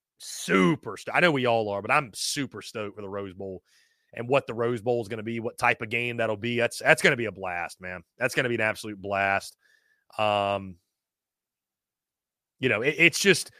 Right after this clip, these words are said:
a picturesque, picturesque college football game.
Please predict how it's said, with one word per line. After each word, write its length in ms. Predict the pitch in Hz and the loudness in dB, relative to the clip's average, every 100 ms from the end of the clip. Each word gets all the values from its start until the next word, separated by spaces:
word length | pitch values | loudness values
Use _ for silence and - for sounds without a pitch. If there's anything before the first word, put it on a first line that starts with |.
| _ _ - | _ _ 6
a 100 | 156 - | 6 6
picturesque, 920 | - 226 - 220 156 143 110 - - - _ _ _ _ - | 0 0 2 2 8 6 6 -2 -8 -14 _ _ _ _ 0
picturesque 720 | 233 233 202 156 104 - - _ _ - | 2 2 4 4 2 0 -14 _ _ 6
college 280 | 151 131 - | 8 8 2
football 320 | 120 95 82 | -6 -6 -8
game. 140 | 64 | -10